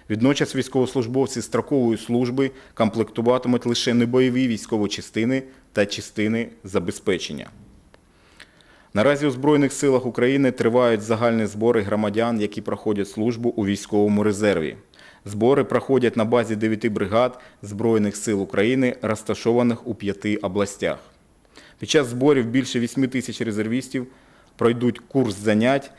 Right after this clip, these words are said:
з бойової тактичної підготовки та бойове злагодження у складі підрозділу.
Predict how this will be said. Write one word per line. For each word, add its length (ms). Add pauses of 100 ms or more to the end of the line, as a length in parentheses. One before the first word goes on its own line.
(160)
з 140
бойової 520
тактичної 540
підготовки 680
та 160
бойове 520
злагодження 760
у 80
складі 500
підрозділу. 680